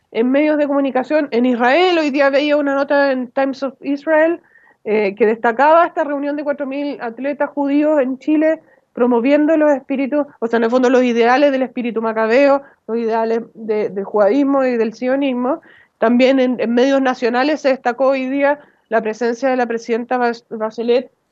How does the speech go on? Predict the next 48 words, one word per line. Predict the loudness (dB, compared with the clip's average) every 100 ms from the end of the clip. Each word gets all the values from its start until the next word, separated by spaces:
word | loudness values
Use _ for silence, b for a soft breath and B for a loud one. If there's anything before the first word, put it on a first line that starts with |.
| _
en | -4 0 2
la | 2
inauguración. | 2 0 0 -2 2 4 4 2 -4 b b b
Ella | 0 2 2
misma | 2 2 2
habló | 4 2 2
también, | 2 0 -2 -4 B B B _
<coughs> | -2 0 -4 -6 -8 -10
perdón, | -10 -8 -10
de | -10
cómo | -6 -6
el | -4
país, | -4 -4 -6 -8 -16 _ _ -4
Chile, | -2 0 0 -2 _ _ _ _ _ _ _ _ _ _
es | -6
un | -4 0
país | 0 -2
que | -8
se | -6
destaca | -6 -4 -2 0 -2
en | -4
su | -6
diversidad | -4 -2 -4 -2 -4
cultural, | -4 -6 -2 -2
porque | -2 -6
este | -4
es | -4
un | -2
país | -2 -2 -4 b b -10
que | -4
se | -2
compone | -2 0 0 0
no | -2
solamente | -2 -2 -2 -2 -4 -6 b b -4
de, | -2 -2
de, | -2 -4 -4
de, | -4 -4
de, | -4 -2 0 -2 -4
de | -2 0 2 2
etnias | 2 2 2
indígenas, | 2 0 0 0 0
que | 0
eran | -2
los | -2
que | -4
estaban | -2 -2
presentes | -2 -4 -2 -2
en | -2